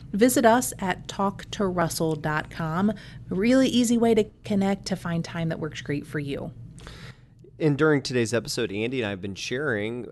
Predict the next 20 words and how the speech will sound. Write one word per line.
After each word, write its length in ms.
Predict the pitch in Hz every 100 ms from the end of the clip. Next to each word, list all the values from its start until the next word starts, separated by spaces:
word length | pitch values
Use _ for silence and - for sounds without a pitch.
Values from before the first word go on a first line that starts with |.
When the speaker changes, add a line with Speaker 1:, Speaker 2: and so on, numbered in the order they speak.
| -
Speaker 2:
how 340 | - - 330
to 100 | 339
tap 380 | - - - -
your 120 | 131 110
retirement 440 | 95 117 120 107
accounts 380 | 98 110 107 -
in 240 | 139 147 147
the 80 | 104
right 520 | 95 101 113 117 - - -
order. 460 | 117 123 104 95 - - -
And 120 | 139
the 60 | 135
last 380 | 143 180 165 -
retirement 440 | 131 143 143 135
account 380 | - 127 120 117
that 120 | 107
you 160 | 117 110
should 260 | - 127
be 120 | 123 165
tapping 540 | 139 95 - 101